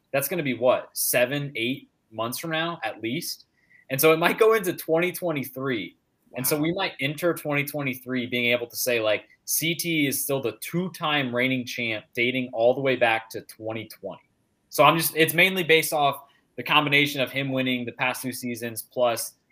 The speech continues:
Speaker 1: the long gap that we're getting right now. Like, he's just
Speaker 2: Wow.
Speaker 1: still the champ.
Speaker 2: I
Speaker 1: It's
Speaker 2: really put some
Speaker 1: twenty twenty-three.
Speaker 2: thought into perspective.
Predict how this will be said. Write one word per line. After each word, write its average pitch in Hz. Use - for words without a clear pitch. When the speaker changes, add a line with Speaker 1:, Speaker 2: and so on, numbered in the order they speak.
Speaker 1:
the 127
long 117
gap 101
that 85
we're 92
getting 87
right 82
now. 87
Like, 117
he's 135
just 143
Speaker 2:
Wow. -
Speaker 1:
still 147
the 131
champ. 143
Speaker 2:
I -
Speaker 1:
It's 110
Speaker 2:
really 104
put -
some 101
Speaker 1:
twenty 117
twenty-three. 117
Speaker 2:
thought 113
into 123
perspective. -